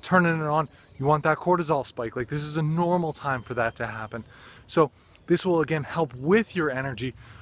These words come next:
rather than hinder it and hinder your sleep and whatnot. So making sure that's all you have to do. Hey, just turn some lights on, get it bright, get outside.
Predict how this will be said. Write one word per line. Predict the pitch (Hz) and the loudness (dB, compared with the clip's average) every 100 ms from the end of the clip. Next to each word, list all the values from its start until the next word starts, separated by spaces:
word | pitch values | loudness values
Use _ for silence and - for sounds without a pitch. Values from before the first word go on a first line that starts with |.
| - - | -8 2
rather | 151 147 151 | 2 2 0
than | 143 139 131 | 0 0 -2
hinder | - 190 170 156 | 2 4 4 2
it | 156 | 0
and | 147 131 | -4 -8
hinder | - 180 151 | -2 -2 0
your | 135 | -2
sleep | 123 147 139 | -4 -4 -4
and | 120 117 | -4 -2
whatnot. | 120 113 104 - - - - - - | -2 -2 -6 -8 -18 -20 -20 -20 -2
So | - 147 135 - - - | 2 2 2 -8 -8 0
making | 202 | 2
sure | 226 196 - | 2 0 -2
that's | 190 | 2
all | 247 | 4
you | 233 | 4
have | - | 2
to | 160 | 0
do. | 247 - - 196 | 0 -2 -2 2
Hey, | 214 - | 2 0
just | 156 - | -8 -2
turn | 180 180 | 0 0
some | 170 | 0
lights | 170 190 | 2 2
on, | 170 - - - - - | 0 -4 -20 -20 -20 -2
get | - 180 | 2 4
it | - | 4
bright, | 151 175 190 _ - - | 2 2 -2 _ -8 -2
get | 170 | 0
outside. | 175 - - - - 160 170 | 0 -4 -20 -14 -6 -4 -4